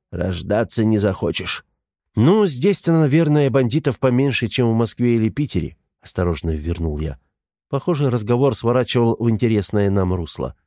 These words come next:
«Город-то небольшой». «Да ты что!» замахал руками Вадим Анатольевич и полез в морозилку за второй бутылкой. «Куда ни ткни, в какую-нибудь сволочь попадёшь.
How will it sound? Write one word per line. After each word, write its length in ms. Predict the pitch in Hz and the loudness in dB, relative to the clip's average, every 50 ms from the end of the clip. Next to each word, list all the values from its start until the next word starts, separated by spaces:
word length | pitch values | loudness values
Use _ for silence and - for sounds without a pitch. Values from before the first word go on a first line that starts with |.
| _ _ _ _ _ _ _ - | _ _ _ _ _ _ _ -6
«Город-то 460 | - 104 160 170 143 113 - - 95 | 0 2 2 2 2 0 -2 -4 -4
небольшой». 600 | 87 90 87 98 95 87 - - 160 151 123 - _ _ _ _ _ _ _ _ _ _ _ - | -4 -2 -2 -2 -2 -2 -2 0 0 0 -2 -4 _ _ _ _ _ _ _ _ _ _ _ -4
«Да 260 | - - 226 254 254 | -2 0 0 0 0
ты 200 | - 240 214 151 | 0 0 0 0
что!» 380 | - - - - 87 87 90 - _ _ _ _ | 0 -2 -4 -4 -8 -8 -10 -16 _ _ _ _
замахал 480 | - 90 101 92 90 87 - 95 90 92 | -6 -4 -2 -2 -2 -2 -2 -2 -2 -2
руками 320 | 92 - 104 98 92 95 | -2 -2 0 0 2 0
Вадим 360 | 92 - 104 104 85 92 92 | 0 0 0 0 0 0 0
Анатольевич 540 | 95 95 98 - 156 151 139 120 117 - - _ - - - - | 0 0 0 0 0 0 2 0 0 -2 -4 _ -16 -20 -8 -4
и 100 | 139 135 | -4 -2
полез 380 | - 143 147 170 165 - - | 0 0 2 2 0 0 -2
в 40 | 123 | 0
морозилку 500 | 123 127 127 123 107 127 151 127 - 117 | 0 2 2 0 0 0 -2 0 -2 -2
за 140 | 107 113 107 | -2 -2 -2
второй 280 | - - 110 101 101 | -2 -2 -2 0 0
бутылкой. 560 | 87 80 92 - - 73 67 - - - 50 _ _ _ _ _ _ _ _ _ _ _ _ _ _ _ | -2 -2 -4 -6 -8 -8 -10 -10 -14 -16 -16 _ _ _ _ _ _ _ _ _ _ _ _ _ _ _
«Куда 440 | - 85 95 104 92 123 135 139 139 | -4 -2 -2 0 0 2 2 2 2
ни 160 | 139 139 135 | 2 0 0
ткни, 520 | 101 - - 120 131 156 165 151 113 78 | -2 -4 -4 0 2 2 2 2 2 0
в 60 | 76 - | -2 -4
какую-нибудь 720 | - 92 92 - 143 139 127 120 120 123 117 117 120 - | -4 -4 -2 0 0 2 2 2 2 2 2 2 0 0
сволочь 560 | - - 117 123 117 117 110 107 104 - - | -2 -4 -2 0 2 2 2 2 0 -2 -4
попадёшь. 580 | - - - - 80 76 - 76 78 - - | -10 -10 -8 -8 -8 -8 -8 -12 -12 -12 -14